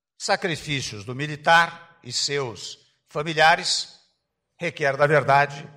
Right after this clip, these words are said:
muita abnegação. Se chegaram até aqui, é porque demonstraram, em meio a tantas provações,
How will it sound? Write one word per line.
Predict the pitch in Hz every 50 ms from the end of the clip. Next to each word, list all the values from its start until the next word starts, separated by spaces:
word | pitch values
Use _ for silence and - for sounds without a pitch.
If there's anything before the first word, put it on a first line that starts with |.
| _ _ _ _
muita | - 123 147 156 131 147 143
abnegação. | 131 160 156 160 156 151 143 123 - - 127 117 98 - _ _ _ _ _ _ _ _ _ _ _ _ _ _ _ _ _ _ _ _ _ _ _ _ _ _
Se | - - - 254 190
chegaram | 151 185 143 143 135 131 131 135
até | 131 - 151
aqui, | 147 - - 165 165 175 165 156 - _ _ _ _ _ _ _ _ _ _ _ _ _ _ _ _ _ _ _ _ _ _ _ _ _ _ _ _ _ _ _
é | - 165 165 170 170 170 170 170 165
porque | 170 - 175 170 156 - 165 180 170
demonstraram, | 170 185 170 175 170 143 - - 151 135 135 127 120 110 101 - - - - - _ _ _ _ _ _ _ _ _ _ _ _ _ _
em | 151 147
meio | 147 156 175 180 170 151
a | 127
tantas | - - - - 240 240 226 - - - 131 120 -
provações, | - - 135 139 135 156 180 - - 175 185 202 208 196 - - - - - - - _